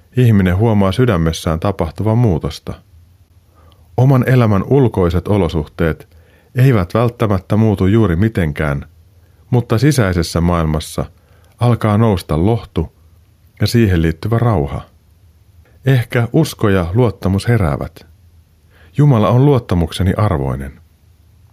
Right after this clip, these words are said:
Välillä olen pahantuulisena katsellut itseäni peilistä, nähnyt happaman naamani,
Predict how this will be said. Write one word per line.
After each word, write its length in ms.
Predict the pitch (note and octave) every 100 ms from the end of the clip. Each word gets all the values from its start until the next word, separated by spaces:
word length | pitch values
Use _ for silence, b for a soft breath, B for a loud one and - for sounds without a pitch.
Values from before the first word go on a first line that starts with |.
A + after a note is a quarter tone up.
| _ _ _ b b _
Välillä 300 | A#2 D#3 C#3+
olen 280 | A#2+ A#2 A2+ -
pahantuulisena 680 | C3+ A#2 F#2+ F#2+ F2 G2
katsellut 460 | F#2+ A2+ - G#2 G2
itseäni 380 | B2+ - G#2 A2
peilistä, 600 | C3+ A2+ D2+ C#2+ - - - _ _ _ b b b b b
nähnyt 340 | A2 G2+ F2+
happaman 500 | G2 G#2+ - F#2+ E2
naamani, 480 | F2+ A2 G#2+ G2 F#2